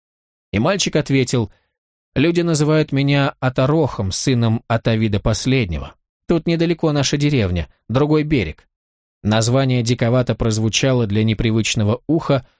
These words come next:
Атарох сам понял это и пояснил: «Так нарекли наше место те, кто выплыл сюда прежде нас». Старухи бывают разные.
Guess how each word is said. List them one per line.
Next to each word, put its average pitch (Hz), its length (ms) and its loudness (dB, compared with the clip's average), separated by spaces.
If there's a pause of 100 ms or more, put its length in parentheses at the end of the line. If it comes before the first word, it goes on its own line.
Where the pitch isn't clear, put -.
Атарох 123 600 0
сам 120 400 -2
понял 151 320 0
это 120 160 0
и 127 80 2
пояснил: 120 560 0 (560)
«Так 160 240 0
нарекли 139 440 0
наше 127 280 0
место 123 360 0
те, 160 260 0
кто 117 340 -2
выплыл 113 520 0
сюда 110 320 0
прежде 113 380 -2
нас». - 340 -2 (1400)
Старухи 180 500 0
бывают 117 520 0
разные. 80 640 -4